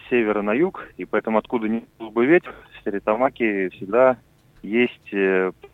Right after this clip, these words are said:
промышленные выбросы либо Салавата, либо Стерлитамака. Вот, с этой целью мы стали, э, изучать опыт других городов, что делают активисты, и как бы пришли к мнению, что без установки датчиков нам,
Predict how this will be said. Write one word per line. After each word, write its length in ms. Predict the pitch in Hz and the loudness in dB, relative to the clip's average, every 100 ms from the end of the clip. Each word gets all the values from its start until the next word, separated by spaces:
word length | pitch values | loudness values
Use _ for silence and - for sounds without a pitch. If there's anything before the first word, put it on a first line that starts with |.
| - | -12
промышленные 380 | 113 - 104 | -10 -4 -2
выбросы 460 | 104 139 120 - 107 | 0 2 2 2 -2
либо 240 | 95 104 98 | -2 -2 -4
Салавата, 420 | 98 92 127 - | -2 0 0 0
либо 260 | 95 113 113 | -2 -2 -2
Стерлитамака. 720 | - 101 - 107 101 90 208 - - - - - - - - _ | -6 -6 -2 2 2 0 -6 -12 -20 -20 -20 -20 -20 -20 -20 _
Вот, 300 | 110 156 139 - | 4 6 6 2
с 20 | |
этой 300 | 170 - - | 0 -2 -12
целью 280 | 156 143 127 | -8 -4 -2
мы 320 | 131 139 117 | 0 0 -2
стали, 560 | - 131 123 117 104 98 - - - 101 | 0 4 4 2 0 -4 -14 -20 -20 -14
э, 220 | 107 104 | -10 -8
изучать 380 | 107 117 175 190 | -6 0 4 4
опыт 240 | 147 120 113 | 2 0 -4
других 320 | 135 175 196 | -6 -6 0
городов, 420 | 156 156 147 131 | 4 4 4 0
что 420 | - - - - 107 | -6 -20 -20 -14 -6
делают 440 | 113 107 101 - | -4 -4 -6 -8
активисты, 680 | - - 131 185 - 139 120 _ _ _ _ _ _ _ - - | -16 -14 -10 -10 -2 0 0 _ _ _ _ _ _ _ -18 -10
и 220 | 117 127 | -2 0
как 180 | 120 117 | 4 4
бы 280 | 113 107 98 - | 6 4 4 -2
пришли 320 | 110 - 127 | -8 -8 -4
к 60 | |
мнению, 300 | 127 147 139 117 | 0 2 2 0
что 200 | - 104 | -4 -2
без 160 | 110 | 0
установки 500 | 113 - 120 117 - | 0 0 2 2 0
датчиков 480 | 107 127 - 120 98 | 2 2 2 -4 -2
нам, 240 | 107 110 | 0 -2